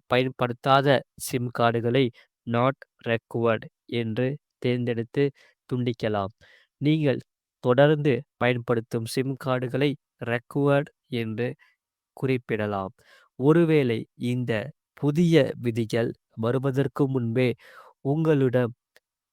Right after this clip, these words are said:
அனுமதிக்கப்பட்ட எண்ணிக்கையை விட அதிகமான சிம் கார்டுகள் இருந்தால், உங்களுக்கு அபராதம் விதிக்கப்படாது. தொலைத்தொடர்பு துறை அனைத்து தொலைத்தொடர்பு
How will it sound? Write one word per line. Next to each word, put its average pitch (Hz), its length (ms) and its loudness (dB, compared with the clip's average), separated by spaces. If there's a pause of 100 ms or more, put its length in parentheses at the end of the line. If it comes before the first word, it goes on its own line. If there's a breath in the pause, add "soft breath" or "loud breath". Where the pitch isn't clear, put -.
அனுமதிக்கப்பட்ட 131 1120 -2
எண்ணிக்கையை 123 680 -2 (360)
விட 113 220 -4 (520)
அதிகமான 151 680 -2
சிம் 120 280 -6
கார்டுகள் 113 580 -2 (360)
இருந்தால், 117 680 2 (680)
உங்களுக்கு 147 640 0 (240)
அபராதம் 127 680 2
விதிக்கப்படாது. 110 880 -4 (540)
தொலைத்தொடர்பு 139 720 0 (120)
துறை 117 260 -2 (380)
அனைத்து 147 480 -2 (560 soft breath)
தொலைத்தொடர்பு 123 760 0